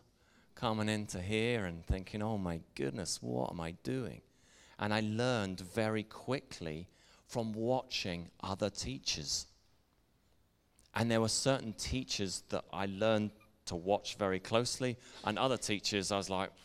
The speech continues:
"I'm not gonna learn a great deal there, if I'm really honest."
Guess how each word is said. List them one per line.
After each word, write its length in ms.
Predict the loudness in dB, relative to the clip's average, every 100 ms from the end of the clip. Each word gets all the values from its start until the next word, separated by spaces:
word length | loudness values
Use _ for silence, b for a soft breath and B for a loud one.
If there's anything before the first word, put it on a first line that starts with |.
| B B B B B _ -20 -20
"I'm 160 | -14 -6
not 160 | -6
gonna 180 | -4 -2
learn 220 | 2 2
a 40 | 2
great 260 | -2 -2
deal 180 | -2 -2
there, 260 | -2 -4 -4
if 120 | -6
I'm 120 | -6
really 220 | -4 -4 -6
honest." 460 | -10 -12 -14 -14